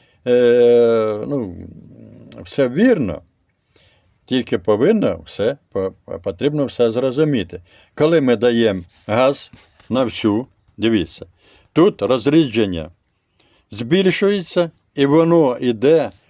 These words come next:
у редуктор, а редуктор, в свою чергу,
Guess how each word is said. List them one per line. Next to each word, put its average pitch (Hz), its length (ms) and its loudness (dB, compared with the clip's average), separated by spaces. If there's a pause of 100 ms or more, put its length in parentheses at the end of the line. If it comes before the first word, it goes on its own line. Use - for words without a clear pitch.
(140)
у 160 140 4
редуктор, 143 720 2 (1300)
а 143 140 2
редуктор, 170 560 2
в 117 60 -6
свою 160 300 2
чергу, 113 580 0